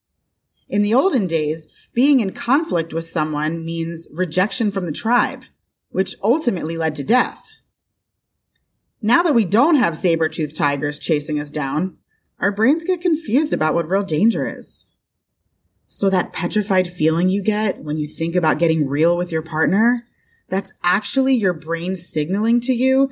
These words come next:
that you may die if this conversation doesn't go well. It's kind of dramatic, isn't it? So you have to be onto yourself.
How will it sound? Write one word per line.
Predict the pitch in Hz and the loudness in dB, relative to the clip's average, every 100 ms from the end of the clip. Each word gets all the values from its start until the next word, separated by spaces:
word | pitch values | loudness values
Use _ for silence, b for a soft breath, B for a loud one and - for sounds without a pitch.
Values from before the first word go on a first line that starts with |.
| B B | B B
that | 196 180 | -2 2
you | 196 | 4
may | 254 330 | 4 2
die | 208 175 165 143 | 0 0 2 2
if | 139 131 143 | -2 -4 -4
this | 160 | -4
conversation | - 160 151 156 156 147 151 143 | -4 -6 -4 -4 -2 -2 -2 0
doesn't | 147 139 143 | -2 -4 -4
go | 143 135 | -4 -4
well. | 98 73 147 180 _ _ _ _ _ _ _ | -4 -6 -10 -12 _ _ _ _ _ _ _
It's | - - | -12 -12
kind | - - 226 302 | -10 -6 0 0
of | 440 480 | 2 0
dramatic, | - 392 208 160 - 165 - | 2 2 2 0 -2 -4 -2
isn't | 160 165 208 | -2 2 2
it? | 220 - - _ _ _ _ _ _ _ _ _ _ - | 2 -2 -14 _ _ _ _ _ _ _ _ _ _ -12
So | - 214 | -2 0
you | 214 | 0
have | - 208 | -2 -4
to | 226 | 0
be | 208 196 | 2 2
onto | 208 233 | 2 2
yourself. | 233 175 151 135 - - | 0 0 -2 -4 -8 -18